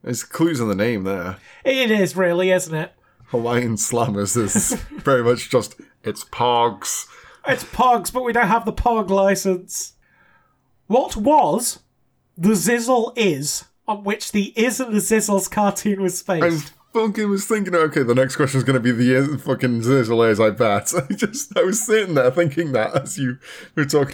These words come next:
Speaker 1: about the POG license.
Speaker 2: I have been working from the furthest point away to the nearest point. So
Speaker 1: Yeah, that makes sense. Uh, the Zizzle Is was a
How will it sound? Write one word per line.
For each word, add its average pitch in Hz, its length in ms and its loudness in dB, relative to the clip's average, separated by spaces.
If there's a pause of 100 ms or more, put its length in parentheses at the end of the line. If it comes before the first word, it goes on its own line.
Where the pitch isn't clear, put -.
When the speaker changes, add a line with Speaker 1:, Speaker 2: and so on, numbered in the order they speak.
Speaker 1:
about 135 80 -4
the 135 80 0
POG 139 320 -2
license. 110 580 -2
Speaker 2:
I 202 180 2
have 214 420 2
been 220 240 0
working 202 500 0
from 180 480 0 (100)
the 180 280 -2
furthest 190 720 2
point 180 320 0
away 170 300 4
to 175 120 0
the 160 140 4
nearest 160 500 2
point. 135 380 -6 (680)
So 139 160 -2
Speaker 1:
Yeah, 139 220 4
that 139 100 0
makes 135 240 -4
sense. 113 500 -2 (320)
Uh, 151 280 2
the 139 100 2
Zizzle 170 420 2
Is 143 240 2
was 135 400 0
a 127 480 0